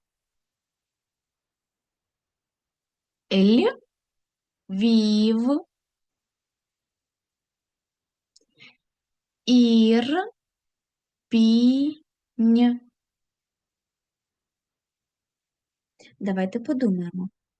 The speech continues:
чому ці слова написані з великої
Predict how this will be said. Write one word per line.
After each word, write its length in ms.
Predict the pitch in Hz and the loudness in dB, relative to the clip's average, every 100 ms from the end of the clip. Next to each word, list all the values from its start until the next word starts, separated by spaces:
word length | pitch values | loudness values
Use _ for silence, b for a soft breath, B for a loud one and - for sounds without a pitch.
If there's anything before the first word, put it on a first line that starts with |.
| _ | _
чому 600 | - 523 523 302 170 175 - _ | -10 -8 -4 -4 -4 -10 -18 _
ці 340 | - - 190 175 | -18 -6 -4 -4
слова 720 | - 147 151 139 147 170 277 - _ _ - | -6 -10 -12 -10 -8 -4 -4 -6 _ _ -10
написані 640 | 180 170 156 - 233 359 480 _ _ _ - | -10 -8 -8 -4 -2 -2 -6 _ _ _ -10
з 140 | 190 | -6
великої 960 | 190 202 175 170 190 202 294 277 247 | -2 -2 -2 -4 -6 -2 -2 0 -2